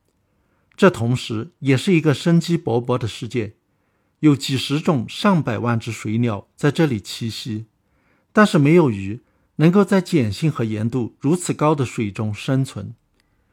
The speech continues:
水鸟的食物是蠕虫和水蝇，它们都是莫诺湖的特有物种。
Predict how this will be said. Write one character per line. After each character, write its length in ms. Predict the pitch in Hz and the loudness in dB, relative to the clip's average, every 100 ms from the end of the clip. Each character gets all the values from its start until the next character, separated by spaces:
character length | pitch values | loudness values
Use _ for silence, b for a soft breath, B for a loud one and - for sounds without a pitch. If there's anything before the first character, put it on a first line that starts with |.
| _ _ | _ _
水 260 | - 147 180 | 0 6 6
鸟 200 | 165 117 | 6 4
的 100 | 113 | -2
食 200 | - 117 | -6 -8
物 260 | 123 104 _ _ _ _ | -8 -10 _ _ _ _
是 160 | - 208 | 0 4
蠕 280 | 180 120 | 4 2
虫 360 | 101 110 101 127 - | -2 -6 -8 -10 -10
和 180 | - 131 | -6 -4
水 220 | - 117 | -2 -2
蝇， 300 | 98 95 110 _ _ _ _ - | -4 -10 -12 _ _ _ _ 0
它 160 | 190 | 4
们 120 | 190 139 | 6 4
都 160 | 160 | 2
是 140 | 156 175 | 2 2
莫 240 | 185 185 | 4 4
诺 140 | 151 | 2
湖 160 | 113 123 | 0 -4
的 120 | 117 | -4
特 280 | 107 - 180 | -6 0 2
有 160 | 127 98 | 2 -2
物 180 | 117 | -6
种。 220 | 104 92 | -10 -12